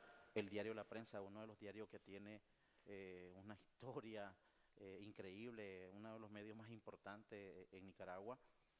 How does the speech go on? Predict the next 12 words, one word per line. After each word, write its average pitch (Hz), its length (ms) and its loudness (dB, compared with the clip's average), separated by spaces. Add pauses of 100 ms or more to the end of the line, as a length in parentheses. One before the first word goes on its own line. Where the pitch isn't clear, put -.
y, 117 420 0 (640)
eh, 101 460 2 (240)
eso 127 300 4
va 127 180 10
a 135 40 6
repercutir 123 760 0 (320)
no 120 100 6
solamente 117 720 4
en 110 80 2
despido 107 480 4
de 113 80 6
periodistas. 95 680 0